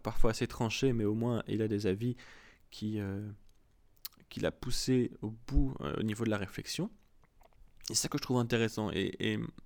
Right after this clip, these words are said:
et moi, je manque un petit peu autour de moi de gens qui expriment ce genre de choses-là. Donc, je trouvais ça intéressant. Et, tout, et les marchés parlés, euh, sont intéressants pour ça. Pour, euh, c'est, c'est, c'est super de, on entre un peu dans le cerveau des gens. Et ça, je trouve ça, je trouve ça plutôt cool.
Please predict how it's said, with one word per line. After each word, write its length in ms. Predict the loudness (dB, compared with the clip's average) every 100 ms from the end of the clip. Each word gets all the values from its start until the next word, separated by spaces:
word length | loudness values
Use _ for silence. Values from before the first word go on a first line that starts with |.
| -12
et 80 | -2
moi, 160 | 0 2
je 80 |
manque 260 | 0 -2 -4
un 60 | -6
petit 140 | -6
peu 120 | -6
autour 140 | -4 -2
de 40 |
moi 140 | 0
de 80 | 0
gens 200 | 0 -2 -4 -16 -16 -18 -12
qui 140 | 0
expriment 380 | 0 2 6 6
ce 140 | 8 2
genre 100 | 0
de 80 |
choses-là. 300 | 0 -2 -2
Donc, 240 | -2 -4 -8
je 80 | 0
trouvais 180 | 0
ça 120 | 2 0
intéressant. 540 | 0 -2 -2 -4 -4
Et, 100 | -4
tout, 160 | -6 -4
et 180 | 0 0
les 140 | 0
marchés 240 | -2 -4
parlés, 380 | -4 -2 -2 -4 -8 -20 -20 -20 -20 -20 -20 -20 -8
euh, 180 | -6 -6
sont 220 | -2 -2
intéressants 500 | 0 0 0 -2 -6
pour 220 | -6 -4
ça. 240 | -2 -2 -4 -12 -20 _ -20 2
Pour, 240 | 8 8 8
euh, 180 | -6 -8 -10
c'est, 280 | -10 -10 -8
c'est, 300 | -6 -4 -6
c'est 160 | -6 -10
super 380 | -2 0 0 0
de, 260 | -2 -4 -10 -16 -18 -20 -20 -20 -20 -6
on 180 | 0 2
entre 220 | 2 2
un 20 |
peu 100 | 4
dans 80 | 4
le 60 | 4
cerveau 320 | 0 0 0
des 120 | 0
gens. 200 | 0 -2
Et 20 |
ça, 100 | -4
je 80 | -4
trouve 140 | -4
ça, 100 | -4 -6
je 80 | -6
trouve 160 | -6
ça 80 | -6 -8
plutôt 200 | -6 -6
cool. 280 | -2 -2